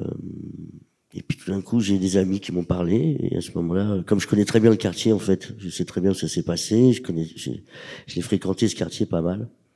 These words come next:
Donc, le, rien que le fait de connaître cette, cet environnement et ce, cet endroit, ça, ça, effectivement, ça, ça vous touche à ce moment-là, quoi. Euh, c'est, c'est, c'est proche, ça devient proche.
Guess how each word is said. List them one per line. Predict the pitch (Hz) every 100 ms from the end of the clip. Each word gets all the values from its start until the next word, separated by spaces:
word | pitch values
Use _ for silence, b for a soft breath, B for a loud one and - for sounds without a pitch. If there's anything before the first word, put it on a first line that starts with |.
| b b b b b b b b b _
Donc, | 90 90 -
le, | 90
rien | 92 107 110
que | 107
le |
fait | 90 120
de | 101
connaître | 90 107 113 113
cette, | - -
cet | - 87
environnement | 87 92 90 92 98 110 107
et | 92
ce, | -
cet | 80 92 87
endroit, | 90 87 117 127
ça, | 95 87 -
ça, | - 82
effectivement, | - 78 - 110
ça, | 110 85 85 B B B B B B
ça | - -
vous | 87 85
touche | - 104 90
à |
ce | 80 85
moment-là, | 82 87 87 _
quoi. | - _ _ -
Euh, | - 90 -
c'est, | - 73 78
c'est, | - - 82 B B B
c'est | - 87
proche, | - 110 - - -
ça | 95
devient | 95 113
proche. | - 101 - -